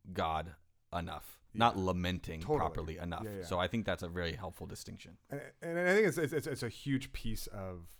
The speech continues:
Speaker 2: of a, a huge step that I think we can take, even just, like, as a first step. And, and,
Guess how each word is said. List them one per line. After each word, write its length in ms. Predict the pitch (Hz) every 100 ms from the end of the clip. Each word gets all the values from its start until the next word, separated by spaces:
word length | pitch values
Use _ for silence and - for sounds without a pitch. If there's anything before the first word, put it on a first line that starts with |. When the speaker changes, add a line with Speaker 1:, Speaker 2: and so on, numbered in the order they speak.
| -
Speaker 2:
of 120 | 113 98 - - -
a, 180 | 120 143
a 40 |
huge 180 | 135 170
step 440 | - - 123 110 -
that 120 | 98
I 40 |
think 160 | 104 98
we 80 | 104
can 220 | - 95
take, 360 | - 92 147 -
even 160 | 139 123
just, 120 | 104
like, 180 | 104 98
as 140 | 92 90
a 80 |
first 240 | - 90 -
step. 220 | 90 85
And, 80 | 139
and, 240 | 170 180